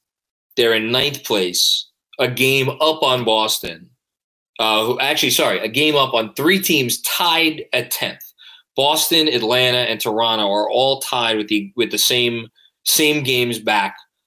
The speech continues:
of first. And then Indiana's, suddenly we're f-,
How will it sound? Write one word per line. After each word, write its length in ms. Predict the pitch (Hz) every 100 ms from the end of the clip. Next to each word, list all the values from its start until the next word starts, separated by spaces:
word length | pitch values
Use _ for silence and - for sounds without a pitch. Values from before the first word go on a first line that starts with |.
| _
of 140 | 117 98
first. 580 | - 107 85 - - - _ _ _ _ -
And 140 | 117
then 140 | 117 113
Indiana's, 840 | 131 131 120 117 110 - - - _ _ _ _ _ _ _ -
suddenly 460 | - 226 320 247
we're 140 | 156 127
f-, 420 | - - -